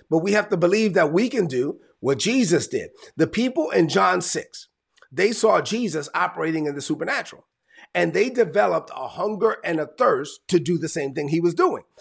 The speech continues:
And it was like, Excuse me, Mister Jesus, I want to do what you're doing. What do I have to do to do what you're doing. And Jesus said, "Well, the only work that the Father requires of you to do what I'm doing is to believe." And so you have to believe. The key to operating in the supernatural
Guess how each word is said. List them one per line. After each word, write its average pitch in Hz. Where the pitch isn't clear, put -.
And 190
it 202
was 196
like, 190
Excuse 254
me, 233
Mister 202
Jesus, 180
I 226
want 247
to 196
do 170
what 180
you're 180
doing. 208
What 208
do 294
I 269
have 269
to 226
do 160
to 202
do 180
what 185
you're 180
doing. 185
And 180
Jesus 196
said, 180
"Well, 175
the 165
only 262
work 214
that 180
the 156
Father 208
requires 165
of 156
you 254
to 160
do 175
what 180
I'm 294
doing 151
is 170
to 165
believe." 151
And 214
so 202
you 190
have 214
to 190
believe. 170
The 180
key 262
to 214
operating 202
in 180
the 160
supernatural 175